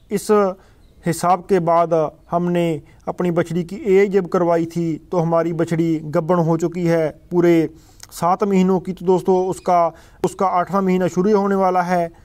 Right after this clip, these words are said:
तो दोस्तों, आठवें महीने में हम अपनी बछड़ी को हीफर ड्राई फीड देंगे। तो जो ड्राई फीड होती है, वो हमने अपनी बछड़ी को देनी होती है साढ़े चार किलो पूरे एक दिन की। तीस दिनों का हिसाब है और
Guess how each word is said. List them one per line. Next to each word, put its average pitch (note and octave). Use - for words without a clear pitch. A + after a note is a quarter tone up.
तो F#3+
दोस्तों, F#3+
आठवें G3+
महीने F#3+
में F#3
हम F#3
अपनी F3+
बछड़ी F3
को F3
हीफर F#3+
ड्राई F3
फीड F#3+
देंगे। F3+
तो F3+
जो F3
ड्राई F3
फीड G3
होती F3+
है, E3
वो G3
हमने F#3+
अपनी F3+
बछड़ी D#3+
को E3+
देनी D#3+
होती D#3+
है D#3+
साढ़े E3
चार E3
किलो E3
पूरे G3+
एक G3+
दिन G3+
की। G3
तीस F#3
दिनों F3+
का F3
हिसाब F3
है E3
और F#3